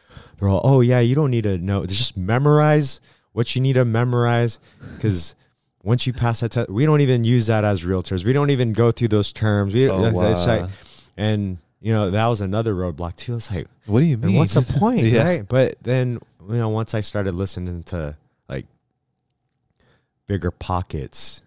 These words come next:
Speaker 1: I'm like, "No, they just use that term that I just learned." And that's, that's, that's the sweet story where I, I passed the exam. I'm able to add value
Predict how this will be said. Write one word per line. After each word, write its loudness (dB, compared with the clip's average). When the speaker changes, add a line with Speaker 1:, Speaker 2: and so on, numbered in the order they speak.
Speaker 1:
I'm -18
like, -18
"No, -10
they -4
just -4
use -4
that -4
term -4
that -2
I -2
just -6
learned." -4
And -10
that's, -10
that's, -14
that's -10
the -16
sweet -10
story -8
where -10
I, -16
I -14
passed -10
the -8
exam. -8
I'm -10
able -4
to -10
add -4
value -2